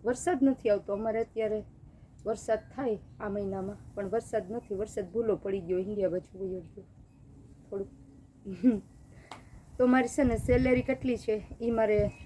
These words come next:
જણાવવાનું છે ને તમને લોકોને. મારી સેલેરી છે ને છ હજાર પાંચસો છે. અને મારા સબતના પૈસા જે આ લોકોને શુક્રવારેથી બપોર પછીથી શનિવાર રાતે આ લોકોનો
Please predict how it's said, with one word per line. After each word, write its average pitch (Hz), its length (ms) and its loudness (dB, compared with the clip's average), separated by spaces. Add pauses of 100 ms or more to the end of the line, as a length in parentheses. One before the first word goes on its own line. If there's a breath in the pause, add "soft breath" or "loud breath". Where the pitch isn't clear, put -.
(120)
જણાવવાનું 214 480 -2
છે - 120 -4
ને 277 120 6
તમને 208 280 -2
લોકોને. 185 400 -4 (460)
મારી 220 180 2
સેલેરી 240 440 4
છે - 180 10
ને 220 80 -2
છ - 160 -6
હજાર 202 400 -2
પાંચસો 190 400 -4
છે. - 140 -14
અને - 600 -16
મારા 208 200 0
સબતના 226 520 0
પૈસા 226 400 0
જે 214 360 4
આ 220 200 0
લોકોને 226 360 0
શુક્રવારેથી 233 840 0 (360 loud breath)
બપોર 220 260 2
પછીથી 247 500 0
શનિવાર 226 480 2
રાતે 220 320 2
આ 214 80 4
લોકોનો 208 640 0